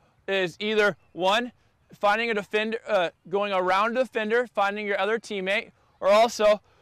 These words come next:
with the goalie is in the near post or far post, whipping in far post or near post. So let's see that one more time, Chris, using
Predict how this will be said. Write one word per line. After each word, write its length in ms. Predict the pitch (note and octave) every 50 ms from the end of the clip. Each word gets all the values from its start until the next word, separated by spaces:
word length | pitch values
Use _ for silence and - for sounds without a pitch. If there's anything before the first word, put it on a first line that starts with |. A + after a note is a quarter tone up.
| _ _ _
with 160 | - F#3+ F#3+ E3
the 100 | G3+ F#3+
goalie 480 | D#3+ A3+ A3+ B3 B3+ C4 C4+ B3+ G#3+
is 200 | - G#3+ G3 F3
in 180 | G3+ G#3 G3+ G3
the 80 | G3
near 200 | G3 G#3 A3+ A#3+
post 300 | A#3+ - A3+ A3 G#3+ F#3+
or 80 | G#3 G3+
far 240 | F#3 - A3+ A#3+ A#3
post, 300 | - G#3+ F#3+ F#3+ - - -
whipping 400 | F3 E3+ G#3 A3 F#3 A3+ G#3+ G3+
in 180 | G3 F#3+ F#3 F3+
far 280 | - G#3 G3+ G#3 A3+
post 360 | G#3+ - A#3+ A3+ A#3 A#3 - -
or 100 | G#3+ G#3
near 220 | G#3+ A3 A#3 A#3+ A3+
post. 360 | - G#3 E3+ C3 - - _ _ _ _ _
So 120 | _ - G3+
let's 140 | A3+ A#3
see 120 | - - A#3+
that 140 | A3+ A3 G#3+
one 100 | G#3+ G#3
more 120 | G#3+ G#3+
time, 260 | - G3+ F3+ E3+ E3
Chris, 320 | - - E3+ E3+ E3+ - - - _
using 420 | F3+ F#3+ G#3 E3+ F#3+ G#3 G3 F#3